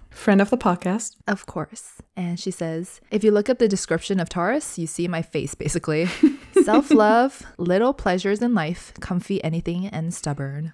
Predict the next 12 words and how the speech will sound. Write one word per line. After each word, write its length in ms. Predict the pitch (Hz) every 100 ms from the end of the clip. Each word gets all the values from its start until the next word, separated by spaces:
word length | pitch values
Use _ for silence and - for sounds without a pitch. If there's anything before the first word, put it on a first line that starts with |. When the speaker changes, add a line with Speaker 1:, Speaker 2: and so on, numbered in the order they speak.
| -
Speaker 1:
I've 140 | 294
heard 180 | 415 453
stubborn 480 | - 208 185 185 170
a 80 | 160
lot 360 | 156 151 151 170 208 220 _
in 380 | 185 165 160 170 -
regards 460 | 185 180 170 170 -
to 80 | 180
Taurus, 500 | - 151 156 196 -
honestly. 560 | 160 185 - 196 208 240 240 -
Speaker 2:
Oh, 240 | 190 165
really? 460 | 160 156 165 180